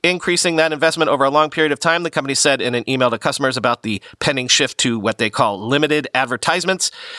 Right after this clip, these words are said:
"We aim to have meaningfully fewer ads than linear T V and other streaming T V providers. No action is required from you, and there is no change to the current price of your Prime membership," the company wrote.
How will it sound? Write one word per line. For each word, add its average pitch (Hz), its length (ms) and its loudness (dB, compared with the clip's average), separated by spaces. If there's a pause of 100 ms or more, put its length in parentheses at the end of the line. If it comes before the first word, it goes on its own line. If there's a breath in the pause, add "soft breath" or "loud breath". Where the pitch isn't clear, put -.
(200 loud breath)
"We 170 180 4
aim 220 220 2
to 208 100 2
have 196 280 2
meaningfully 208 480 0
fewer 214 260 2
ads 175 320 0
than 160 140 2
linear 175 260 2
T 170 180 -2
V 170 300 0
and 143 220 2
other 151 200 2
streaming 143 360 0
T 147 120 0
V 135 120 0
providers. 135 520 0 (340 loud breath)
No 120 180 2
action 135 260 0
is 131 140 0
required 135 400 2
from 131 160 -2
you, 180 180 2
and 135 140 0
there 110 120 2
is 110 300 0
no 113 240 0
change 120 440 0
to 120 140 -2
the 104 220 -2
current 151 320 -2
price 139 340 0
of 107 140 0
your 113 100 0
Prime 135 300 0
membership," 170 500 0
the 170 80 0
company 180 280 0
wrote. 185 260 2